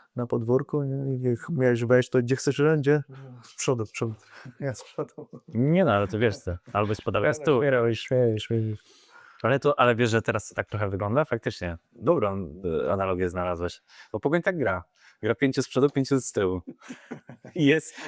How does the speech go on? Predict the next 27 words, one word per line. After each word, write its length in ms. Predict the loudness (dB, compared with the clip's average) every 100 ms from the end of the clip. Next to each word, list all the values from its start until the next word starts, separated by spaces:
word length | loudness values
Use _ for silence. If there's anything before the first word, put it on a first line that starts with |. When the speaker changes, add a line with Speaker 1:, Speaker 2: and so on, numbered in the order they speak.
| -6 2
Speaker 2:
i 80 |
jest 200 | 4 4
Swynerek 420 | 0 2 4 2 0
w 60 |
środku. 440 | -2 -4 -2 -6 -6 _ -20 -20 -20 -20 -16 -14 -14 -12 -4
To 60 |
jest 160 | -4 -2
system 320 | -4 -4 -2 0
odbojowski, 680 | 0 4 4 2 -2 -16 -14 -6
odbojowski. 680 | -2 0 2 2 -2 -14 -20 _ _ _ _ -2
Bez 200 | -2 -2
kitu 340 | -4 -2 0
długa 420 | 2 2 2 0 -2 _ -20 -6 2
i 80 |
ewentualnie 760 | 2 2 -2 -4 -2 -2 -2 -4 0
jak 320 | 2 2 0
utrzymasz. 640 | -2 0 2 2 0 -4 -18 -20 -20 -20 -4
E, 300 | 0 2 2
okej, 400 | 2 4 6 6
dobra. 380 | 6 4 0 -2 -2
E, 100 | -2
pobawmy 440 | 0 2 0 2 -2
się 160 | 0
jeszcze 500 | 2 2 2 -2 -6
tylko 240 | -6 -6 -6
w 60 |
typowania. 540 | -6 -6 -4 -4 -4